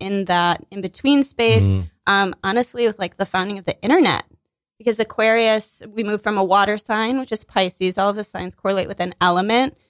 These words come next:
Speaker 2: Mm-hmm.
Speaker 1: um, which adds another layer of texture even still. So, uh, Pisces is water. That's, like, em-, emotional intelligence. It's fluid,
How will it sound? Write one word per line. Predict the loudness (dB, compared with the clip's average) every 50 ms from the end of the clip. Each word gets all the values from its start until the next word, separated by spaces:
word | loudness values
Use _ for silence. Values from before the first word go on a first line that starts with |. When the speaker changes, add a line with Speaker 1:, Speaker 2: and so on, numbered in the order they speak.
| _ _ -14
Speaker 2:
Mm-hmm. | -4 -2
Speaker 1:
um, | 0 0 0 0
which | -2 -2 0
adds | 2 0 2 2
another | 2 2 2 2 2 2 0 -2
layer | -2 -4 -4 -4 -4
of | -6 -8 -12
texture | _ _ _ _ _ _ _ _ -12 -12 -10
even | -10 -10 -12 -12 -12 -12
still. | -12 -4 0 2 2 2 2
So, | 2 2 2 4 4 2 0 -4 _ _ _ _ _ _ -2
uh, | -2 -2 -2
Pisces | 0 0 0 0 0 -2 0
is | 0 0 0 -2
water. | 0 2 2 4 4 4 4 2 2 2 2 2 2
That's, | 2 0 0 -2 -4 -10 -20 -16 _
like, | -6 -4 -4 -4 -6
em-, | -8 -8 -4
emotional | -2 2 2 2 2 2 0 0 0 0 0
intelligence. | 0 -2 -4 -4 -2 0 0 2 0 -2 -2 -4 -6 -6 -4 -6 -6 -10 -14
It's | -18 -20 -20
fluid, | _ _ 0 2 4 4 4 4 4 4 4 4 2 0 -2